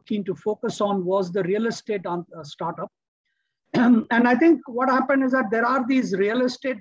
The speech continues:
players, which are the traditional, conventional players,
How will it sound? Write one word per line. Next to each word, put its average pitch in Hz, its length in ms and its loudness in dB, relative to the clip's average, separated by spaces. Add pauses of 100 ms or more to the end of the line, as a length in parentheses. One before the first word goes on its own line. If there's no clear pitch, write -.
(120)
players, 247 340 -6
which 208 120 -10
are 214 100 -4
the 190 140 -6 (100)
traditional, 214 560 -8
conventional 214 540 -14 (120)
players, 220 360 -14